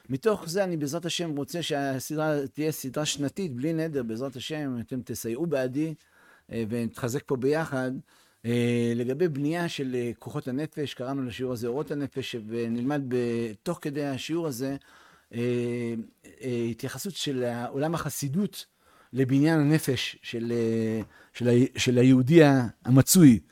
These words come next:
גם בזמננו. אה, הספר שאנחנו נלמד אותו, ואנחנו נבקש אולי לרכוש אותו בהמשך, זה נקרא ספר צו וזירוז, בסדר?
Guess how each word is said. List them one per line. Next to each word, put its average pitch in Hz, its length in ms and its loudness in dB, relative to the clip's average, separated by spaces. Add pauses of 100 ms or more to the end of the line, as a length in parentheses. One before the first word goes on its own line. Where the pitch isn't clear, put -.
(340)
גם 143 200 4
בזמננו. 123 520 4 (500)
אה, 123 200 2
הספר 185 280 2
שאנחנו 143 320 0
נלמד 156 340 0
אותו, 151 500 -2
ואנחנו 120 440 -6
נבקש 120 320 -6
אולי 131 180 -4
לרכוש 120 340 -4
אותו 139 160 -6
בהמשך, 165 560 -2 (320)
זה 120 100 -6
נקרא 127 280 -4
ספר 156 340 -4
צו - 200 2 (260)
וזירוז, 120 760 -2 (420)
בסדר? 175 300 -2